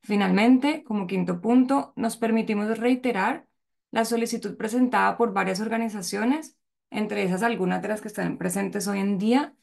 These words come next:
en la audiencia realizada en el ciento ochenta y siete periodo de sesiones sobre la elaboración de un informe sobre los pleitos estratégicos contra la participación pública como amenaza para la libertad de expresión.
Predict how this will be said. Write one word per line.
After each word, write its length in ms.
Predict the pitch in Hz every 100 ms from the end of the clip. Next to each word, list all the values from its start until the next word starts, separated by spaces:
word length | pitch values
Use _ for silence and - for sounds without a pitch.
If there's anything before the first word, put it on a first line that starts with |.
| _ _ -
en 160 | 233
la 60 | 220
audiencia 520 | 208 220 214 214 220
realizada 840 | 233 247 262 - 214 214 220 240 -
en 200 | 220 208
el 280 | 202 190 180
ciento 360 | 220 214 214
ochenta 280 | 226 233 240
y 60 | 240
siete 260 | 214 180
periodo 320 | 180 208 196 180
de 140 | 196
sesiones 680 | 214 - 196 196 262 294 - _ _ _ _
sobre 320 | - 233 226 220
la 240 | 208 214
elaboración 600 | 220 208 208 196 208 202
de 80 | 220
un 80 | 254
informe 640 | 254 254 247 240 240 247
sobre 260 | 247 220 214
los 220 | 190 -
pleitos 400 | 202 190 196 185
estratégicos 920 | 220 214 214 - 185 190 202 202 -
contra 300 | 208 202 196
la 100 | 190
participación 800 | 185 180 185 180 185 180 175 175
pública 580 | 220 247 254 269 294 - _ _ _ _ -
como 220 | 220 214
amenaza 400 | 208 190 175 180
para 180 | 202 214
la 120 | 202
libertad 380 | 202 196 175 170
de 60 |
expresión. 600 | 175 - 180 180 170 180